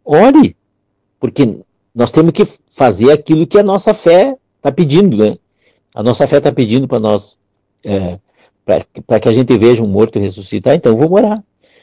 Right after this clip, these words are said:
né? Cada um de nós temos as nossas petições. Agora, eu acredito que, que o morto ressuscita, que o, que o coxo anda, que o cego enxerga perfeitamente,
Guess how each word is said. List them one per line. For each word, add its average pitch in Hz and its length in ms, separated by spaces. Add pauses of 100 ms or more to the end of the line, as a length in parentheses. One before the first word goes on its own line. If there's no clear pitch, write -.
(240)
né? 113 240 (200)
Cada 151 260
um 185 100
de 180 120
nós 160 260
temos 190 340
as 143 140
nossas 156 280
petições. 156 800 (140)
Agora, 127 420
eu 151 160
acredito 160 560
que, 113 300 (640)
que 139 60
o 120 60
morto 117 240
ressuscita, 151 800 (280)
que 127 100
o, 107 160
que 113 120
o 113 60
coxo 131 420
anda, 170 380
que - 140
o 104 40
cego 120 480
enxerga 110 480
perfeitamente, 117 880